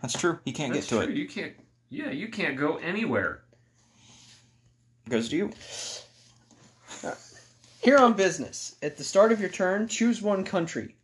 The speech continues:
Speaker 3: Move one of your tokens to that country from any other country. I choose Saudi Arabia.
Speaker 2: See, you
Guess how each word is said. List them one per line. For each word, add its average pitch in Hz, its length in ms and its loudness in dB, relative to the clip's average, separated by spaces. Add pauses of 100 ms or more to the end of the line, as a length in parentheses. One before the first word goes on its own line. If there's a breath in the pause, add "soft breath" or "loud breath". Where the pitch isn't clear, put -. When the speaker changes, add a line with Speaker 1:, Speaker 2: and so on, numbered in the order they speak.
Speaker 3:
Move 156 320 2
one 190 200 6
of 254 140 4
your 220 140 4
tokens 214 480 2
to - 80 4
that 208 200 8
country 247 380 6
from 202 240 0
any 247 200 6
other 233 200 8
country. 208 480 8 (340 loud breath)
I 262 140 12
choose 277 260 6
Saudi 233 300 8
Arabia. 196 460 6 (140)
Speaker 2:
See, - 420 8
you - 280 6